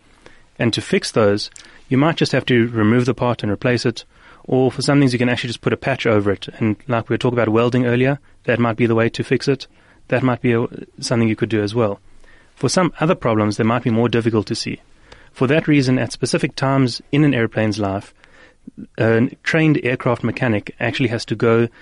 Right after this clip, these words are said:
and carefully look at all the different parts of the airplane to see that they're okay.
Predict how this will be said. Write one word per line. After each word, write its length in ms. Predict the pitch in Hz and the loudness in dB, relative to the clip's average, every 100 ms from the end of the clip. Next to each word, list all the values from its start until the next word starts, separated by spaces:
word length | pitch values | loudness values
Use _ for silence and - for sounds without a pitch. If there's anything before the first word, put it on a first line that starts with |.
| - _ | -20 _
and 180 | 117 104 | -8 -2
carefully 360 | 151 143 - | -2 0 0
look 240 | 117 120 - | 2 0 -2
at 160 | - - | -14 -2
all 180 | 143 151 | 2 2
the 120 | 131 | 2
different 280 | 127 127 117 | 0 -2 -2
parts 240 | 123 120 | -2 -2
of 60 | 120 | -2
the 80 | 113 | 0
airplane 440 | 110 - 101 98 - _ _ | -2 -2 -4 -4 -10 _ _
to 80 | - | -10
see 200 | - 139 | -2 0
that 160 | 120 - | 0 0
they're 160 | 107 | 0
okay. 340 | 107 - 101 | 0 -2 -4